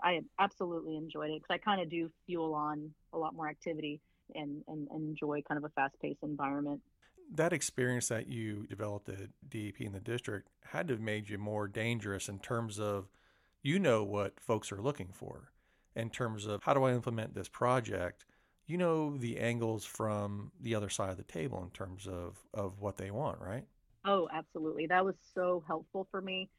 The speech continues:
Speaker 1: Yeah, whenever I would talk to clients, so essentially the client, the people that were my cooperators when I was at SwiftMud, which were cooperative projects, funded projects, those immediately became my clients because we had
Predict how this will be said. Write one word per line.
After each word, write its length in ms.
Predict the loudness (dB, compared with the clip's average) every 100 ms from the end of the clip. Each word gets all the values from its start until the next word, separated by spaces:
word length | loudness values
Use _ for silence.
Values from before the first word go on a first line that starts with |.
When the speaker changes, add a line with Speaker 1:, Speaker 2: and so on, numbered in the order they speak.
| _ _
Speaker 1:
Yeah, 420 | -2 2 4 2 2
whenever 540 | 0 2 2 2 2
I 80 | 0
would 220 | -2 -4
talk 220 | -2 -2 -2
to 100 | -8
clients, 380 | -4 -4 -4
so 80 | -2
essentially 580 | -2 -2 -2 0 0 0 -6 _
the 80 | -6
client, 340 | 2 2 2
the 100 | -4
people 320 | -2 -2 0
that 140 | 0 0
were 120 | -2
my 360 | 2 2 2 -4 -4
cooperators 640 | -4 0 0 0 0 -2 -4
when 100 | -2
I 40 | -2
was 100 | -4
at 60 | -16 -10
SwiftMud, 460 | -10 -6 -8 -8 -14 _ _ _ _ _ _ _
which 300 | -8 -6 -8 -10
were 80 | -8
cooperative 480 | 0 2 2 -4 -6 -12 0
projects, 500 | 2 2 0 -10 -8
funded 220 | -8 -8
projects, 520 | -4 -4 -2 -6 -8 _ -20 -2
those 180 | -2 -2 -6
immediately 420 | -4 -2 -2 -2 -4
became 380 | -6 -6 -6
my 160 | -6 -8 -4
clients 400 | -2 -2 -6 -14 _
because 280 | -6 -4 -4 -2
we 160 | -2 2
had 280 | 4 4